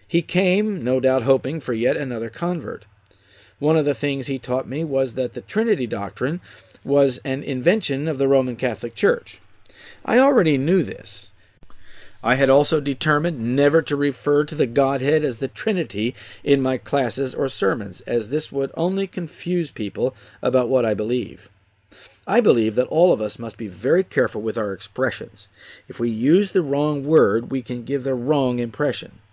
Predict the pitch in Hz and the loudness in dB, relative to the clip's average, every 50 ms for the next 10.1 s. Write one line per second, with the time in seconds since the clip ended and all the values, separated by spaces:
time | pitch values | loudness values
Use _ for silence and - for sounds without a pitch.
0 | _ _ _ _ _ _ _ _ _ - - - 220 208 233 214 - _ - 247 | _ _ _ _ _ _ _ _ _ -6 0 0 0 2 0 -4 -6 _ 2 4
1 | 220 170 - 104 104 113 120 - 110 127 123 - 139 151 160 147 - 143 151 143 | 4 4 2 -2 -2 -2 -2 -2 -4 -4 -2 -2 -2 -2 -2 -4 -4 -4 -4 -4
2 | 135 - 147 135 - - 127 127 135 127 123 127 127 123 120 123 120 120 120 120 | -6 -6 -8 -8 -4 -4 -2 0 0 0 2 0 -2 -2 0 0 0 2 0 0
3 | - 127 123 117 120 120 123 131 139 147 156 160 147 139 135 131 117 - - - | -2 -4 -4 -2 -2 0 0 0 2 0 0 0 -2 -4 -4 -4 -6 -6 -2 0
4 | 156 214 165 113 104 110 117 113 123 123 113 117 127 135 127 117 113 113 113 123 | 0 0 0 -2 -2 -4 -2 -2 -2 -2 -2 0 0 -2 -2 -2 -4 -2 0 2
5 | 123 120 113 123 - 92 87 - - - - - - - _ _ _ _ _ _ | 2 2 0 -2 -2 -2 -2 -2 -4 -10 -16 -20 -20 -20 _ _ _ _ _ _
6 | _ _ _ _ _ _ _ _ _ _ _ _ - - - - - - - 135 | _ _ _ _ _ _ _ _ _ _ _ _ -20 -20 -20 -20 -10 -2 0 0
7 | 143 151 156 156 160 156 135 139 143 139 135 131 131 123 117 - - - 147 139 | 2 2 2 2 2 2 4 4 6 6 6 4 2 0 -4 -4 -2 -2 0 0
8 | 131 117 117 113 120 120 117 113 101 - - 117 107 - - 107 - - 151 160 | 0 0 0 0 0 -2 -2 -4 -6 -4 -4 -4 -4 -4 -6 -8 -4 -2 -2 -2
9 | 151 139 - 117 107 - 107 101 107 - - 135 120 110 104 107 117 123 139 170 | -2 -2 -4 -6 -4 -6 -8 -10 -10 -8 -6 -4 -4 -4 -4 -4 -4 -4 -4 -6
10 | 165 | -8